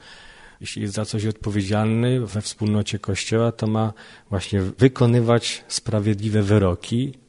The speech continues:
tak jak właśnie robił to król Salomon. Ma składać ofiarę, tak jak Abraham. Mam na myśli tutaj ofiarę eucharystyczną. Ma być wierny Panu Bogu jak Noe.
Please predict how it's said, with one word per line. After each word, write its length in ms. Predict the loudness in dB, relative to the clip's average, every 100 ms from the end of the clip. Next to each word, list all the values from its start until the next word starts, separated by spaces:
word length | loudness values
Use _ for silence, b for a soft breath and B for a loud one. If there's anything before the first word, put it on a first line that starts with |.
| _
tak 200 | -8 -4
jak 140 | -4
właśnie 340 | -2 -4 0 -2
robił 220 | 0 -2
to 160 | -2 -6
król 340 | -2 -2 0
Salomon. 640 | -2 -2 -2 -2 -2 -4 -6 B B
Ma 140 | 2
składać 460 | 2 2 2 2 0
ofiarę, 680 | -6 -2 0 0 -2 -8 -8
tak 140 | -8 -6
jak 200 | -8 -6
Abraham. 680 | -4 -4 -4 -6 -6 -6 -8 B B B B B -8
Mam 200 | -4 0
na 100 | 2
myśli 280 | 2 2 -2
tutaj 280 | 0 -2 -2
ofiarę 420 | -4 -4 -4 -4
eucharystyczną. 1040 | -6 -6 -6 -6 -8 -8 -8 -8 -8 -8 -10 B B B -4
Ma 140 | 0
być 200 | 2 4
wierny 340 | 6 6 4
Panu 300 | 2 2 2
Bogu 380 | 2 2 2 2
jak 220 | 0 0
Noe. 400 | 0 0 0 -2